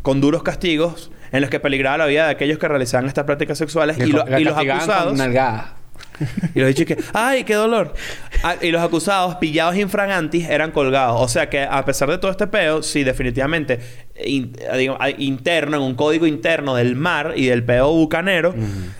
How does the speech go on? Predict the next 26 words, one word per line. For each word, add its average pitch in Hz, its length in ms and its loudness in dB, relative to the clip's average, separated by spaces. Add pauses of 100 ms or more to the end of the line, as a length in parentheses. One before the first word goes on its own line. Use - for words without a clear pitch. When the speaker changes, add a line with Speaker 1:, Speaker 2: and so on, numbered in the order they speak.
(160)
Speaker 1:
eh, 127 300 2
seguía 135 340 2
siendo 151 340 0
muy 156 320 2
mal 156 180 2
visto 160 320 0
por 160 120 2
Speaker 2:
Que 175 80 2
Speaker 1:
la 170 60 2
Speaker 2:
eso 156 100 -2
está, 170 180 0
Speaker 1:
sociedad 127 200 2
Speaker 2:
eso 131 80 0
está 143 160 0
comprobado, 156 400 0
Speaker 1:
establecida. 143 360 0
Speaker 2:
que 165 60 2
está 147 260 0
en 143 60 0
las 156 100 2
instituciones 151 540 0
donde, 135 340 4
por 120 160 0
ejemplo, 131 540 0 (920)
¿sabes? 165 280 -2
Este 185 280 -2